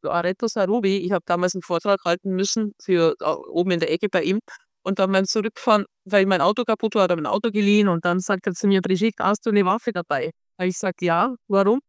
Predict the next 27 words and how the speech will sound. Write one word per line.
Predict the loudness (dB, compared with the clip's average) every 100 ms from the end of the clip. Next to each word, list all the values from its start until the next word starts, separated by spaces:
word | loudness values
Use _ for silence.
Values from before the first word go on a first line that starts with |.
| _ _ -6
"Wenn | -2 0
dich | 0
jemand | 2 2 2
aufhält, | 0 0 0 0 0 -4 -20 _ _
schieß | -8 0 2 2
einfach | -2 -2 -2 2
los | 4 4 2 -8 -4
und | 0 0
du |
sag | -2 -6 -4
mir |
dann | 0 0
Bescheid, | 2 2 2 2 0 0
wir | 0
kümmern | 2 0 2
uns | 0 -4
um | -2
die | 0
Leichen." | 2 0 -2 -12 _ _ _
Boah, | 0 2 0
wo | 0 0
bin | 0
ich | -2
denn | -2 0
hier | 0
jetzt | 0 -4
gelandet? | -2 0 0 -4